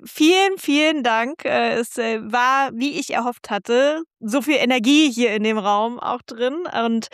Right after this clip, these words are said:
so viele tolle Sachen. Ich hoffe, dass die Zuhörenden einiges mitnehmen können, dass sie die Angst verlieren, mit K I umzugehen und auch die Angst verlieren, dass K I den Job ersetzen wird. Und ja, ich danke dir, dass du dir die Zeit hier genommen hast und wieder dabei warst.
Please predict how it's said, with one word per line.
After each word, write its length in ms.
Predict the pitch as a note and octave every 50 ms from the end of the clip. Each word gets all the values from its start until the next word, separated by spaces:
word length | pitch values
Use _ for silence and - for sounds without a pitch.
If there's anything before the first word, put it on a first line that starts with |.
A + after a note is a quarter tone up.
| - - - - - -
so 220 | A3+ G#3 A3 C4
viele 460 | A#3 - - B3+ A#3 B3 A#3+ - - -
tolle 300 | - - C4+ B3 A#3 A#3+
Sachen. 320 | A3+ G#3 G3+ G#3+ - B3+ A#3+
Ich 160 | - A3+ -
hoffe, 220 | A#3 G#3 - A3
dass 200 | G3 G#3 G3+ -
die 280 | - - G#3 G3+ G3+ G3+
Zuhörenden 600 | - - - G#3+ G#3+ G#3 G3+ G3+ G#3 G#3 G#3 F#3
einiges 600 | - - - G#3+ G#3+ A#3 A#3 A3 A3 A3+ - -
mitnehmen 360 | A3 A3 - - A3 G#3 G#3 G#3+
können, 280 | - A#3+ G3+ A3+ C4+ A#3+
dass 120 | A#3 -
sie 180 | - G3+ G3+ G3 - - - - - -
die 80 | A3+ -
Angst 340 | - B3+ D#4 D#4+ - - -
verlieren, 340 | - C#4+ C4+ C#4 C#4+ D4 C#4+
mit 140 | C4+ A#3 -
K 120 | - B3+ G#3+
I 140 | A3 A3
umzugehen 680 | G#3+ B3 C#4 D4 - - C#4+ A#3+ - A#3+ A#3 B3 B3 B3
und 160 | A#3 A3 G#3+ -
auch 240 | - G#3 A3 - - - - - - - _ -
die 100 | - A#3+
Angst 320 | D#3+ A3+ A#3 A3+ - - -
verlieren, 300 | B3+ A#3 G3+ A3 A#3 A3
dass 120 | G#3 G#3+ -
K 140 | - -
I 120 | - A3 A3+
den 140 | G#3+ G#3+ G3+
Job 200 | - G#3 G#3 -
ersetzen 520 | - G3+ G#3+ G3+ G#3+ - - - A#3 G#3
wird. 240 | G#3 A3+ A#3 A#3+ - - - - - - - _
Und 640 | - F4+ - F#3+ G3 G3 G3+ G3 G3 G3 G3+ G#3+ -
ja, 220 | - A3+ B3 A3 -
ich 120 | G#3+ -
danke 280 | - A3 A3 A3 B3 G3+
dir, 260 | G3+ A3+ B3+ C4 C4
dass 200 | A#3+ A3 - -
du 80 | - A#3
dir 160 | - A3+ A3
die 140 | A3 A#3 A3
Zeit 380 | - - - - B3+ C4 -
hier 160 | - - B3+ A3+
genommen 400 | B3 G#3+ G#3+ A3+ A3 A3 A3+ G#3+
hast 220 | G3+ G3+ - -
und 140 | - A3 A3
wieder 160 | A3+ G#3 A#3 -
dabei 360 | - D4 - C4+ A#3 G#3 F3
warst. 400 | F3 F3 F#3 G3 - - _ -